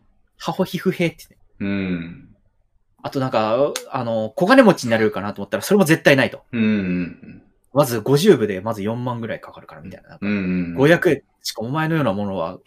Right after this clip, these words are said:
Speaker 1: 絶対千円とかじゃダメだから、
Speaker 2: うんうんうん。
Speaker 1: 一部五百円だとして。
Speaker 2: うんうんう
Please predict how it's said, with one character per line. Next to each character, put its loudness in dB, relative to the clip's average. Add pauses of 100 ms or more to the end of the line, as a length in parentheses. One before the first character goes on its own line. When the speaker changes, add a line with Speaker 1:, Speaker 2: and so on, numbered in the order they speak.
(120)
Speaker 1:
絶 -10
対 -4
千 -4
円 -4
と -10
か -10 (240)
じ -8
ゃ -2
ダ -6
メ -8
だ -12
か -14
ら、 -10
Speaker 2:
う -8
ん -6
う -4
ん -2
う -10
ん。 -14
Speaker 1:
一 -6
部 -8
五 -2
百 -10
円 -16
だ -16
と -20
し -16
て。 -20 (240)
Speaker 2:
う -6
ん -4
う -4
ん -4
う -4